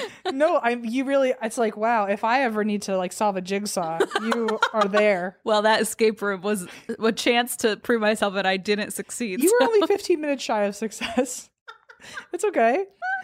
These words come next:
Speaker 2: Um, although, if you have forgotten all the, we could play again anytime you're here,
Speaker 1: <laughs> Oh.
Speaker 2: given that maybe you forgot
Speaker 1: It's
Speaker 2: the
Speaker 1: gonna be
Speaker 2: rules.
Speaker 1: more embarrassing.
Speaker 2: Um, okay, so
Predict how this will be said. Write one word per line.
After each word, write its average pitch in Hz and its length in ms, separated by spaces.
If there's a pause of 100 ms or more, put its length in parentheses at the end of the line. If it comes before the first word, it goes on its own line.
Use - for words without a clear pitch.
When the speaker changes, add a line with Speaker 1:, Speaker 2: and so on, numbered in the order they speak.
(260)
Speaker 2:
Um, 247 600
although, 320 320
if 262 240
you 294 120
have 302 220
forgotten 254 400
all 220 80
the, 208 100
we 233 200
could 359 320
play 311 340
again 220 460 (100)
anytime 247 460
you're 220 160
here, 220 440
Speaker 1:
<laughs> - 80
Oh. 311 100
Speaker 2:
given 269 340
that 240 180
maybe 240 260
you 247 140
forgot 220 320
Speaker 1:
It's 220 80
Speaker 2:
the 220 80
Speaker 1:
gonna 196 60
be 226 60
Speaker 2:
rules. 226 240
Speaker 1:
more 214 140
embarrassing. - 520 (320)
Speaker 2:
Um, 233 600
okay, 233 280
so 214 580